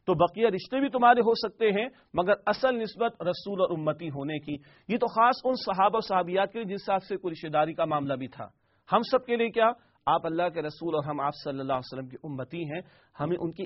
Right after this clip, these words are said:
اطاعت کرنی ہے، ان کی فرما برداری کرنی ہے، ان کی نافرمانی سے بچنا ہے۔ یہاں ذکر ہے کہ اکثر باتوں میں رسول اللہ علیہ السلام تمہاری مان لیں، تم مشکل میں پڑ جاؤ گے،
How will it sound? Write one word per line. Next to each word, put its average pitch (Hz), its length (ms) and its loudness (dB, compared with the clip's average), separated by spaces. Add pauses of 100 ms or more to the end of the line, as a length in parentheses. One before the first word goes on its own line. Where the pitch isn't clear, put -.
اطاعت 143 360 -2
کرنی 123 400 -8
ہے، 107 60 -20 (100)
ان 160 120 -6
کی 170 120 -6
فرما 151 280 -4
برداری 139 440 -2
کرنی 135 360 -8
ہے، 127 40 -8
ان 135 80 -8
کی 151 160 -8
نافرمانی 143 600 -4
سے 160 140 -12
بچنا 139 360 -8
ہے۔ 120 60 -8 (320)
یہاں 165 140 0
ذکر 175 380 -2
ہے 214 60 0
کہ 202 80 -4 (100)
اکثر 214 480 -2
باتوں 156 380 0
میں 165 200 -4 (480)
رسول 160 380 -2
اللہ 180 140 2
علیہ 185 220 4
السلام 185 280 -4
تمہاری 151 580 -4
مان 185 360 -2
لیں، 151 200 -6 (340)
تم 196 80 -2
مشکل 180 440 -4
میں 175 80 -4
پڑ 147 200 -2
جاؤ 135 240 -2
گے، 104 140 -12